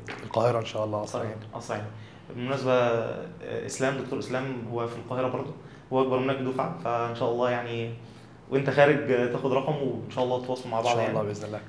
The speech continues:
Speaker 2: والفكرة في ال-، في كليات الطب إن فعلًا كل دفعة بتبقى، آه، معينة جدًا للدفعة اللي بعدها يعني إن شاء الله. سريعًا كده إحنا هنعمل إيه النهاردة إن شاء الله؟ الفيديو دوت عبارة عن أسئلة أنتم سألتوها، نزلنا بوست،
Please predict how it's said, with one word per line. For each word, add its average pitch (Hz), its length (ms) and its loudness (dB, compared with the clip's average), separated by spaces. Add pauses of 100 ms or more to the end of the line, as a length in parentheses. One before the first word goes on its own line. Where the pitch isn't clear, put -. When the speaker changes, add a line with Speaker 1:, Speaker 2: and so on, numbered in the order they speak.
Speaker 2:
والفكرة 131 1200 4
في - 140 0
ال-، 127 200 0
في - 120 -8
كليات 139 180 0
الطب 143 240 -2
إن 123 360 -2
فعلًا 135 200 4 (100)
كل 139 240 6
دفعة 143 300 4
بتبقى، 135 440 2 (340)
آه، 120 240 -4
معينة 127 280 0
جدًا 123 220 2
للدفعة 117 380 -4
اللي 113 120 -2
بعدها 113 220 -2
يعني 113 180 -4
إن 110 40 -10
شاء 107 160 -6
الله. 107 160 -6 (120)
سريعًا 147 300 6
كده 160 220 6
إحنا 135 200 4
هنعمل 135 220 2
إيه 143 80 2
النهاردة 131 300 2
إن - 60 -4
شاء 131 120 0
الله؟ 110 260 -4 (380)
الفيديو 143 320 8
دوت 196 240 6 (120)
عبارة 143 280 8
عن 139 160 8
أسئلة 156 260 0 (220)
أنتم 151 500 2
سألتوها، 143 480 2 (160)
نزلنا 135 480 2
بوست، 147 280 -2